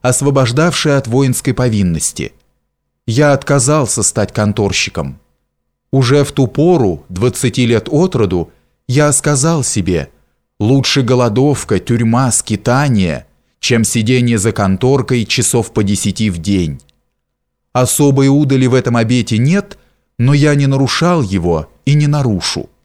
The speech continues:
Мудрость дедов сидела в моей голове. Мы рождены для наслаждения трудом,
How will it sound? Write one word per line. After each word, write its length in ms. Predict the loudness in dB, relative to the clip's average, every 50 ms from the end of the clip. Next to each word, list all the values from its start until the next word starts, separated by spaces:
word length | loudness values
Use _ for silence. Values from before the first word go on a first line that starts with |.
| _ _ _ _ _ _ _ _ _ _ _ _ _ _ _ _ _ _ -2
Мудрость 560 | 2 2 4 4 2 2 2 2 0 0 -2
дедов 380 | 0 2 2 2 2 0 -2
сидела 460 | -2 -2 -4 -2 0 2 2 2 2 0
в 80 | 0
моей 340 | 0 0 2 2 0 0 0
голове. 560 | 0 0 0 2 0 0 0 0 -2 -2 -6 -12 _ _ _ _ _ _ _ _ _ -4
Мы 180 | 0 2 2 4
рождены 480 | 4 2 2 0 0 0 0 2 0 0
для 180 | 0 0 0
наслаждения 760 | 0 0 -2 0 0 0 0 0 0 0 0 2 2 2 0
трудом, 680 | 0 0 -2 -2 0 0 2 2 2 2 2 0 -2